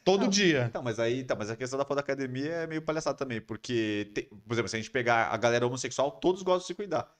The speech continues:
Speaker 2: Eu acho que, o, o, tipo assim, o homossexual, inclusive, se cuida mais do que o próprio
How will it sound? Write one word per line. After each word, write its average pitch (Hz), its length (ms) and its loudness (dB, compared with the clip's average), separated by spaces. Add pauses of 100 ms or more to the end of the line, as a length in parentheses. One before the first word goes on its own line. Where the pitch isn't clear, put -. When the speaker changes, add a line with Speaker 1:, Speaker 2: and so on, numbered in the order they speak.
(180)
Speaker 2:
Eu 117 80 4
acho 135 160 2
que, 156 240 0
o, 135 300 0
o, 120 40 4
tipo - 180 -6
assim, 113 140 -6
o 123 60 0
homossexual, 156 500 0
inclusive, 156 540 -6
se - 160 -4
cuida 214 340 0
mais 208 400 2
do 233 80 -8
que 226 100 -8
o 214 60 -4
próprio 185 560 2